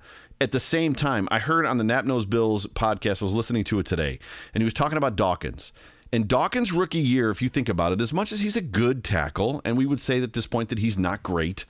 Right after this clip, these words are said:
his rookie year he played aga-, played next to Richie and, and Eric Wood. And, like, he looked good. And there's an aspect of, like, well, he was playing next to Richie and Eric, and Eric Wood. The next year,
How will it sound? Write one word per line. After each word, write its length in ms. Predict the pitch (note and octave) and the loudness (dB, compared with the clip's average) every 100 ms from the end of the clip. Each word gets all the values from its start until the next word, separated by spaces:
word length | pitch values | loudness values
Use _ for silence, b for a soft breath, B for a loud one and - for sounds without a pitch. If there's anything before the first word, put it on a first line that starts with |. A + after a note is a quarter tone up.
| B B B | B B B
his 200 | D#3 C#3 | 0 2
rookie 220 | F3+ G3+ | 0 0
year 220 | E3+ E3+ | 2 2
he 120 | C3 D#3+ | 2 0
played 300 | - F3+ E3+ | 0 2 2
aga-, 280 | F2+ G2 - | 0 -2 0
played 280 | D3 F3+ A2+ | 0 2 2
next 260 | B2+ F3+ - | 0 0 0
to 280 | F2 F#2 - B - | 0 0 -4 B -2
Richie 320 | A2 - A#2+ | -2 2 2
and, 220 | G#2+ G2 G#2+ | 2 0 0
and 100 | G2+ | 0
Eric 220 | F2+ - | 0 0
Wood. 200 | D#2+ - - b b b b | -2 -4 -14 b b b b
And, 140 | A#2+ B2 | 0 2
like, 160 | C3 | 0
he 140 | - G2+ | 0 2
looked 260 | G2 G#2+ | 2 0
good. 280 | - G3+ - - b b b b | 2 2 0 -8 b b b b
And 120 | B2 | 2
there's 160 | C3+ B2 | 2 2
an 80 | |
aspect 420 | B2 F3+ - D#3+ C#3+ | 0 0 -2 -2 0
of, 80 | |
like, 240 | B2 A#2+ - | 0 0 0
well, 160 | G2+ | 0
he 120 | F2 G2 | 2 0
was 140 | F2+ - - | 0 -6 -4
playing 400 | A2 D3 B2+ G2 | 0 2 2 0
next 260 | - G2 - | 0 -2 0
to 180 | G2 - | -4 -2
Richie 400 | G2+ G2 F#2+ G#2+ | -2 0 0 0
and 160 | F#2+ F#2+ | -2 -2
Eric, 280 | F#2 F2+ - | 0 -2 -2
and 160 | G2 | 0
Eric 220 | F2 E2+ - | 0 0 0
Wood. 280 | F#3 D3+ - B B B B B | 0 0 -6 B B B B B
The 100 | G#2 | 2
next 360 | G#2 F3+ - A#2 | 4 2 0 0
year, 300 | F#2+ G#2 | 2 0